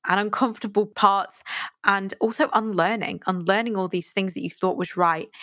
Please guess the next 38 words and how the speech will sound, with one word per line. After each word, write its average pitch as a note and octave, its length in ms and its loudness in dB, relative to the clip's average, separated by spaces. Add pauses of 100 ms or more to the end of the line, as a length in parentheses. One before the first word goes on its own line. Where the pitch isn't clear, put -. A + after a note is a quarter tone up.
(160)
It's - 100 -10
about A3 240 4
letting A3+ 440 0
go C4 160 4
of A#3 100 -6
the A3+ 80 2
beliefs A3+ 500 -2
and B3 140 2
behaviors A#3+ 560 0
that - 180 2
no G3+ 280 2
longer A#3 320 0
serve A3+ 440 -2
you A#3+ 500 0 (460)
and G3+ 120 2
embracing G#3 500 0
a G3+ 60 2
life G3 360 2
where F#3 120 2
we're F#3 120 0
not F#3+ 220 0
defined G3+ 400 -2
by E3+ 140 2
our F3 100 0
eating G3 220 -2
disorder. - 460 -2 (520)
I A3+ 120 6
want B3+ 300 0
you D4+ 120 0
to C#4+ 120 2
remember A#3+ 280 0
that F3+ 120 0
recovery F#3+ 460 0
is F#3 100 -2
a F#3+ 60 0
hundred F#3+ 380 -2
percent - 320 -2
possible. F3 560 -2